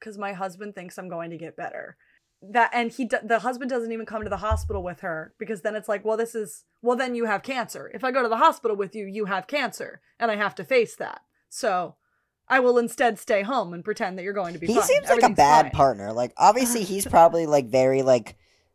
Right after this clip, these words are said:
Speaker 2: overwhelmed with her having cancer and, like, raising the kids, but I'm like, "Mm, you're kind of a dick."
Speaker 1: Yeah.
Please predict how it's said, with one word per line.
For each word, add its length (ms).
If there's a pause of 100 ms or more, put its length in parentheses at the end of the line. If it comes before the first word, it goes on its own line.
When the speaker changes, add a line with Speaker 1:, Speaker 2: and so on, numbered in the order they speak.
(200)
Speaker 2:
overwhelmed 600
with 140
her 140
having 280
cancer 480
and, 200
like, 180
raising 300
the 80
kids, 300
but 100
I'm 80
like, 240 (160)
"Mm, 220
you're 120
kind 180
of 60
a 40
dick." 500 (340)
Speaker 1:
Yeah. 300